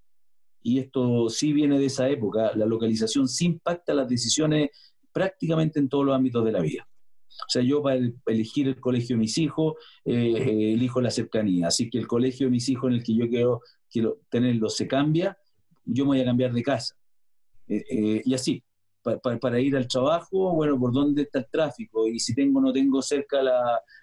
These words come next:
la, la estación de servicio porque me queda poco, po-, po-, poca benzina. Todas las decisiones, o el ochenta por ciento de las decisiones que uno toma, están de alguna manera influenciadas por geografía. Por,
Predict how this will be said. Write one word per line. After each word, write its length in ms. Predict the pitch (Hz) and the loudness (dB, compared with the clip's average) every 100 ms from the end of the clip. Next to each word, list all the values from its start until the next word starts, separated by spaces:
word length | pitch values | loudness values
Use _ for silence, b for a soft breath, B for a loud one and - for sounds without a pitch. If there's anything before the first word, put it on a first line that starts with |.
| _ | _
la, 200 | - 110 | -4 -2
la 100 | 117 | -2
estación 320 | - 113 131 | -2 0 0
de 80 | 127 | 0
servicio 440 | 123 117 139 131 | 0 0 0 0
porque 220 | 135 123 120 | -2 0 0
me 140 | 117 | 0
queda 220 | 120 131 | 0 0
poco, 560 | 127 123 127 123 120 117 | 0 0 0 2 0 -2
po-, 140 | - - | -6 -4
po-, 180 | 113 | -4
poca 200 | 110 120 | -2 0
benzina. 380 | 120 120 151 117 B B _ _ | 2 2 0 -2 B B _ _
Todas 460 | - 196 208 - - | -4 -2 -2 -4 -6
las 160 | 143 147 | -2 0
decisiones, 640 | 143 127 131 151 131 113 - | 0 -2 0 2 2 0 -4
o 100 | 113 | -2
el 100 | 120 | 0
ochenta 380 | 113 170 180 165 | 0 -2 -2 0
por 140 | 135 | -2
ciento 200 | 127 131 | 0 0
de 40 | 127 | 0
las 80 | 120 | 0
decisiones 320 | 120 127 123 | 0 0 0
que 60 | |
uno 100 | 123 | 0
toma, 260 | 120 135 139 b b _ | 2 0 -2 b b _
están 400 | 120 - 139 143 | -8 -4 0 2
de 60 | 135 | 2
alguna 240 | 127 127 | 2 2
manera 180 | 120 123 | 2 2
influenciadas 640 | 123 120 110 107 123 120 120 | 0 0 -2 0 0 0 -2
por 200 | 120 110 | -4 -4
geografía. 580 | - 107 104 98 - 76 | -4 -2 0 0 -2 -4
Por, 240 | - 90 | -2 -4